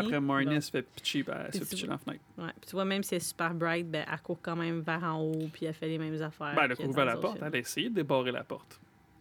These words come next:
Speaker 1: Ah
Speaker 2: Tu vois,
Speaker 1: ouais,
Speaker 2: elle essaie
Speaker 1: ok.
Speaker 2: vite, vite, puis là, il plante son couteau dans,
Speaker 1: Ben, comme
Speaker 2: dans la porte.
Speaker 1: Sydney.
Speaker 2: Hmm.
Speaker 1: Sydney, dans le premier, elle essaie aussi d'aller vers la porte.
Speaker 2: Mhm.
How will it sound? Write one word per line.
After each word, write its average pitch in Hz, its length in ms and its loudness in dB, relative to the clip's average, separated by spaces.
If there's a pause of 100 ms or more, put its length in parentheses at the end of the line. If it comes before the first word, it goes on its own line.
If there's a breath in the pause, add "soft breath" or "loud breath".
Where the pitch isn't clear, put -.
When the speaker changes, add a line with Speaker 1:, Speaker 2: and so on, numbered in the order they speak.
(420)
Speaker 1:
Ah - 40 -2
Speaker 2:
Tu 202 40 2
vois, 208 80 2
Speaker 1:
ouais, 180 160 2
Speaker 2:
elle 165 60 4
essaie 147 160 2
Speaker 1:
ok. 143 40 2
Speaker 2:
vite, 143 140 -4
vite, 165 100 -2
puis 151 80 -2
là, 147 60 2
il 135 40 -4
plante 147 280 0
son 139 100 -2
couteau 151 200 -4
dans, 170 200 -6 (220)
Speaker 1:
Ben, 202 160 2
comme 196 140 2
Speaker 2:
dans - 20 0
la - 0 -
porte. - 60 -2
Speaker 1:
Sydney. 190 320 2 (920)
Speaker 2:
Hmm. 151 180 -4 (160)
Speaker 1:
Sydney, 185 280 -2
dans 190 60 0
le 175 60 0
premier, 175 280 -2
elle 151 300 -2
essaie 175 220 -6
aussi 240 200 -6
d'aller 208 160 -4
vers 185 140 -6
la 165 80 -6
porte. - 400 -12
Speaker 2:
Mhm. 180 280 -6